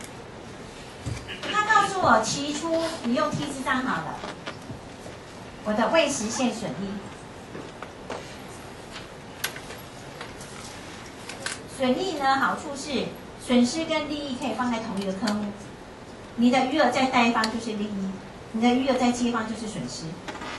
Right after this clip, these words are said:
好，我期初有利益两千五，那我本期呢增加了损失七千五，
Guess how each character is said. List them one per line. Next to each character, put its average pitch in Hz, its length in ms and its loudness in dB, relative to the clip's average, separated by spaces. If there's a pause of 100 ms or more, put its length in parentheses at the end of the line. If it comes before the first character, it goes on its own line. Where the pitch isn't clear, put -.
(140)
好， - 220 2 (340)
我 269 100 2
期 330 300 6
初 370 300 4
有 240 220 10
利 311 120 2
益 - 280 0 (680)
两 180 180 -2
千 214 220 -4
五， 214 40 -4 (1700)
那 415 180 12
我 339 80 10
本 247 160 12
期 247 220 6
呢 254 240 10 (100)
增 330 180 10
加 311 220 6
了 254 260 10
损 202 240 2
失 247 340 2
七 - 240 -4
千 247 260 4
五， 185 140 -2